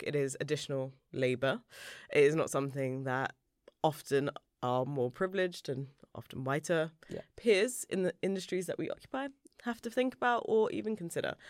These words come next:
Speaker 1: I know some of them do, they're allies, and that's great, and we love that for us <laughs> and for them. But the reality is it is just, like, an additional thing to think about. I don't want to call it a burden, and sometimes it can feel that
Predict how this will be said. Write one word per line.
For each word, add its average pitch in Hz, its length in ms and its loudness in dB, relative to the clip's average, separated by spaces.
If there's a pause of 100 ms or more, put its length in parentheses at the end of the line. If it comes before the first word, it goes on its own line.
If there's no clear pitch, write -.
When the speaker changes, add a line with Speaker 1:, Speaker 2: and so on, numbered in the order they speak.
(140)
Speaker 1:
I - 80 4
know 240 180 10
some 226 260 6
of 214 100 8
them 196 140 2
do, 190 140 2
they're 185 140 2
allies, 202 360 0
and 170 120 -4
that's - 140 -4
great, 175 180 0
and - 80 -8
we 170 80 -6
love 156 160 -8
that - 160 -10
for - 120 -4
us 214 280 2
<laughs> - 40 2
and 226 240 6
for 180 80 -6
them. 180 220 0 (380)
But 202 160 10
the 202 80 8
reality 196 400 8
is 165 100 4
it - 80 2
is 180 180 4
just, 170 140 -6
like, 175 140 -6
an 180 80 2
additional 156 720 2 (500)
thing 233 200 8
to 220 80 -2
think 185 200 0
about. 135 160 4
I 131 80 6
don't 156 200 2
want 147 140 -4
to - 60 -14
call 139 160 -2
it - 100 -6
a - 40 -4
burden, 131 580 0
and 131 100 -4
sometimes 139 300 -6
it - 80 -10
can 139 240 -2
feel - 160 -10
that 101 100 -10